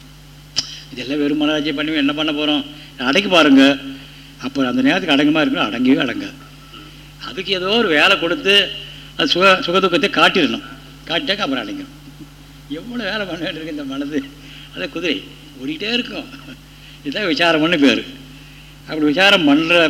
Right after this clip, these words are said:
பண்றது தான், அஹ், தொடர்ந்து செய்யறது தவம்னு பேர். அப்படி தொடர்ந்து தவம் பண்றது தான், அஹ், முமுட்சுக்களுடைய வேலை, அபியாசிகளுடைய வேலை. இதுதான். இதை தொடர்ந்து அதே வேலையா இருந்தா மூணாம் பூமின்னு பேர். இடையிடையே விட்டு விட்டு செஞ்சாக்க ரெண்டாம் பூமி.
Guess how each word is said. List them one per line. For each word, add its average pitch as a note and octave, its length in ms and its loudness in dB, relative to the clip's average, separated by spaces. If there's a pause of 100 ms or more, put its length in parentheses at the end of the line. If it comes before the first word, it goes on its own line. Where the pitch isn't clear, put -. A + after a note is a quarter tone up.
பண்றது C#3+ 260 2
தான், F3 240 4 (720)
அஹ், C3 240 -8
தொடர்ந்து D#3+ 240 0
செய்யறது D#3+ 280 -2
தவம்னு B2+ 420 6
பேர். G2 180 -4 (880)
அப்படி C#3+ 200 -6
தொடர்ந்து D3 360 -4
தவம் D#3 300 -2
பண்றது B2+ 240 -2
தான், F3+ 240 2 (520)
அஹ், F#3 240 0
முமுட்சுக்களுடைய C#3 600 6
வேலை, B2+ 280 4 (220)
அபியாசிகளுடைய C3+ 580 0
வேலை. A#2 140 -4
இதுதான். A#2+ 320 -6 (880)
இதை D3 140 0
தொடர்ந்து D#3 460 4 (480)
அதே C#3 280 4
வேலையா D#3 260 6
இருந்தா C#3+ 180 4
மூணாம் D#3 340 4
பூமின்னு C#3+ 300 6
பேர். C3+ 160 4 (1040)
இடையிடையே E3 400 4
விட்டு D#3+ 220 2
விட்டு E3+ 200 0
செஞ்சாக்க D3+ 360 2
ரெண்டாம் D3 280 4
பூமி. C3 200 4